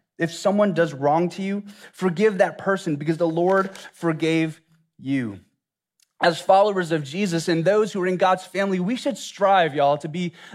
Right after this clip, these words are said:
the most merciful and kind and humble and patient and forgiving people on this planet. Some of these I'm okay at, but, you know, there's a lot of these that I'm really bad at,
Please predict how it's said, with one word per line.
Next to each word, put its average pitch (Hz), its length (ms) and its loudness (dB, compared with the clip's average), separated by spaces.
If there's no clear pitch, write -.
the 160 80 -2
most 156 240 0
merciful 180 640 -2
and 131 180 -6
kind 175 600 0
and 139 160 -2
humble 185 640 0
and 165 160 -2
patient 202 500 -2
and 185 160 2
forgiving 190 520 0
people 170 500 -4
on 185 280 2
this 175 180 0
planet. 156 560 -2
Some 294 240 2
of 302 60 0
these 240 120 0
I'm 220 200 2
okay 214 340 2
at, 208 200 2
but, 202 100 -6
you 214 80 -2
know, 220 160 2
there's 202 160 -2
a 202 60 -4
lot 190 280 2
of 214 100 -4
these 196 260 -4
that 180 320 0
I'm 214 240 2
really 240 280 2
bad 196 360 2
at, 135 360 -2